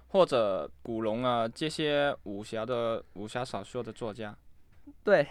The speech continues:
Speaker 2: 你刚才已经说了，就是古龙先生就是我最喜欢的一个武侠小说作家，他是一个著名的武侠小说大师，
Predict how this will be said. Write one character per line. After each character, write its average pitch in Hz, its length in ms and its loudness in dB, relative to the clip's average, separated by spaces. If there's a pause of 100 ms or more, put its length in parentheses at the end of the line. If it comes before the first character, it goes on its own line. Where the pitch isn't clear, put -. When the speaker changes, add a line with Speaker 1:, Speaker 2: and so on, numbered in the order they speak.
Speaker 2:
你 165 260 -4
刚 190 160 2
才 185 140 -2
已 160 40 0
经 160 100 -2
说 151 200 -2
了， 123 120 0 (180)
就 - 120 -6
是 170 200 -4 (160)
古 143 200 2
龙 135 120 0
先 170 200 2
生 170 140 2
就 165 120 -2
是 143 360 -2 (220)
我 139 180 -2
最 160 200 -2
喜 131 200 -6
欢 139 200 0
的 131 100 -2
一 127 40 -4
个 123 220 -4 (200)
武 131 140 -4
侠 151 360 2
小 135 220 -6
说 135 200 -2
作 127 200 -4
家， 131 240 -4 (220)
他 226 160 2
是 208 200 -2
一 202 60 2
个 147 320 6
著 196 220 0
名 143 200 2
的 143 100 4
武 131 140 0
侠 156 160 0
小 135 160 -2
说 131 180 0
大 135 200 2
师， 139 320 -6